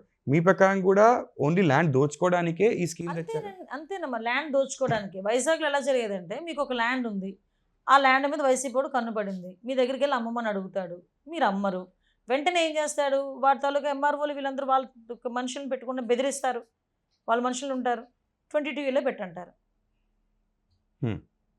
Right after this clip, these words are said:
Speaker 2: ట్వంటీ టూలో పెట్టేస్తారు. మీరేం చేస్తారు? "అరే, ట్వంటీ టూలో పెట్టేశారని" చెప్పి మనం భయపడి ఆ ఎంఆర్ఓ దగ్గరికి వెళ్తే అప్పుడు సిట్టింగ్ వస్తాడు. పది రూపాయలది రెండు రూపాయలకి అడుగుతాడు, మీరు చచ్చినట్టు ఇవ్వాల్సింది. మీరు లే-, అప్పుడు అతను ఓపెన్ చేస్తాడు.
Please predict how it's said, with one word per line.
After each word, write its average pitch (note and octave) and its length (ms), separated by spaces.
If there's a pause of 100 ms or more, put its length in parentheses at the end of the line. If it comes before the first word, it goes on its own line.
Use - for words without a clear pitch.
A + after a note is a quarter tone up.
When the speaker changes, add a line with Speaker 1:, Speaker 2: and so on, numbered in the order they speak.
(320)
Speaker 2:
ట్వంటీ D#4 280
టూలో D4 240
పెట్టేస్తారు. G3+ 520
మీరేం D#4 360
చేస్తారు? D4+ 360
"అరే, C#4 300
ట్వంటీ C4+ 280
టూలో D4 300
పెట్టేశారని" B3+ 580
చెప్పి F#3 440 (360)
మనం B3+ 280
భయపడి A#3+ 520
ఆ A#3 140
ఎంఆర్ఓ C#4 340
దగ్గరికి A#3 320
వెళ్తే B3 140
అప్పుడు F4+ 200
సిట్టింగ్ C4+ 260
వస్తాడు. G3 360 (760)
పది C#4+ 140
రూపాయలది C#4 680
రెండు A#3 180
రూపాయలకి C#4 360
అడుగుతాడు, G3 600
మీరు A#3+ 160
చచ్చినట్టు A#3+ 320
ఇవ్వాల్సింది. E3+ 420 (1160)
మీరు B3+ 240
లే-, - 180
అప్పుడు C#4+ 320
అతను F4 340
ఓపెన్ C#4+ 280
చేస్తాడు. - 340